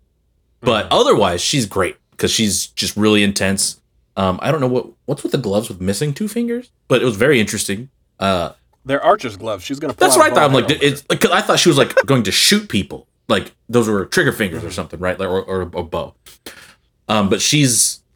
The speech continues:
Speaker 1: uh, a detective, a private investigator. Uh,
Speaker 2: Mm-hmm.
Speaker 1: is this the episode that she, like,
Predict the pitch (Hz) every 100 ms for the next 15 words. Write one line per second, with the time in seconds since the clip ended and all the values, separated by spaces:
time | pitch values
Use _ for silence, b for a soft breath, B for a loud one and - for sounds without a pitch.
0 | - 104 98 92 76 - _ _ _ _
1 | _ _ _ _ - 101 95 185 214 -
2 | 92 120 - 95 131 123 113 - _ _
3 | - 107 151 - 101 87 82 117 139 _
4 | _ _ _ _ _ _ _ _ _ _
5 | - 98 90 85 69 87 82 _ _ _
6 | _ _ _ - 113 175 175 208 208 214
7 | 202 160 127 - 165 156 151 120